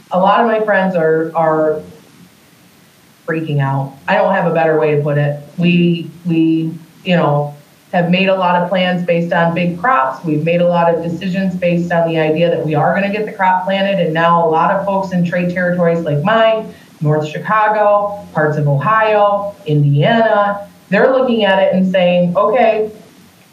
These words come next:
I can't buy corn now because most of my customers don't have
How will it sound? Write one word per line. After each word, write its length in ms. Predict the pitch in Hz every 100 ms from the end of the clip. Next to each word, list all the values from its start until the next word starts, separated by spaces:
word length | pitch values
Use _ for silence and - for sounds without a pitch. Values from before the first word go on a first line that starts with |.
| _ _ _ _ -
I 140 | 190 240
can't 300 | - - 175
buy 260 | 190 -
corn 220 | 240 - 185
now 320 | 165 190 208
because 360 | 190 196 190
most 240 | 180 233 226
of 60 |
my 100 | 226 202
customers 440 | 190 196 190 180
don't 220 | 190 185
have 360 | 190 180 175